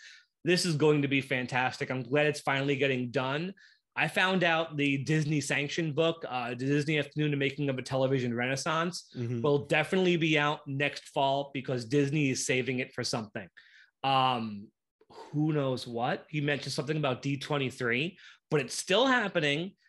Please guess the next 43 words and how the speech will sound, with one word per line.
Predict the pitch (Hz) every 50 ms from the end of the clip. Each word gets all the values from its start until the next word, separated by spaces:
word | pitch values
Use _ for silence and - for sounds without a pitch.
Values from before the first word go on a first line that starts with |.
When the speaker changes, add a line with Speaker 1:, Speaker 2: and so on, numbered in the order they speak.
| _ - 135
Speaker 2:
Mm-hmm. | 127 123
Speaker 1:
I | 147 156
was | 160 160 160 143
a | 156
little | 170 214 254 277 262 185
worried | 156 160 156 170 190 214 208 - -
earlier | 156 170 165 170 185 185 175
this | 156 156 143 -
week | 117 131 143 175 226 - - _ _ _ _ _ -
because | - 160 - 180 165 139
its, | 123 - - - - _ _ -
its | 170 143 - - _ -
Amazon | 139 156 170 175 160 131 147 135 135 131
page | 131 135 120 113 107 104 -
disappeared. | 135 120 - 117 - - 117 110 95 87 _ _ _ _ _ _ _ _ _ _ _ _ _ _ - 113
Speaker 2:
Oh. | 113 117 113 113 107 104 104 101 104 110 117 _ _ _ _ _ _ _ _ -
Speaker 1:
And | 151 143 143
I | 139
was | 135 135 127 120
worried | 120 135 170 190 190 170 156 143 135 131 123 147 - - _ _ _ _ _ -
it | 135 120 110
wasn't | 117 127 117 127 120
gonna | - 123 120 117
happen, | 120 143 151 151 - - 110 98 87 _ _ _ _ _ _ _ -
but | 139 139 139 139 - - - _ _ _ -
Tim | - 147 156 180 165
told | 165 160 160 160
me | 160 165 165 143 127
it | 120
is, | 123 123 120 - - -
it | 127 123 135
is | 165 185 190
gonna | - 247 277 302 285
happen, | 254 185 147 127 - 147 143 151 175 208 208 - _ _ _ _ _ _ _ -
but | 139 123 131 151 151
it | 147 151
sounds | - 180 165 180 202 175
like | 208 196 190 -
his | 180 185 170 143
book's | 147 170 160 -
coming | - - 160 151 151 147
out | 143 131 - -
first. | - 123 87 - - - -